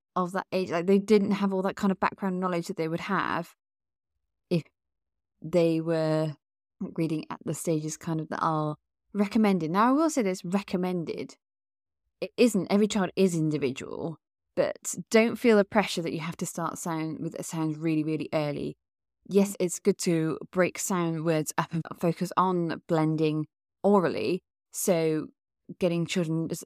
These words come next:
ears ready for sounds, but don't feel that you need to start showing them sounds really, really early. Wait until what your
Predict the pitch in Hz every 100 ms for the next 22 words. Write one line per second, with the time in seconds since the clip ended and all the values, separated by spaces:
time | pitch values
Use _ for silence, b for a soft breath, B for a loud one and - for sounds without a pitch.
0 | - 175 165 160 156 190 196 170 151 -
1 | - - - 156 - _ 180 - 175 175
2 | - - 208 165 147 160 - _ - 104
3 | 170 175 170 - 190 165 160 92 - 151
4 | 143 - - 196 180 175 170 175 151 151
5 | 151 156 - _ _ _ _ _ 156 156
6 | 147 151 143 - 139 131 135 139 _ _
7 | _ _ 175 160 180 175 - - _ 185
8 | 185 - - 175 160 160 160 _ _ _
9 | 156 151 - 160 156 151 147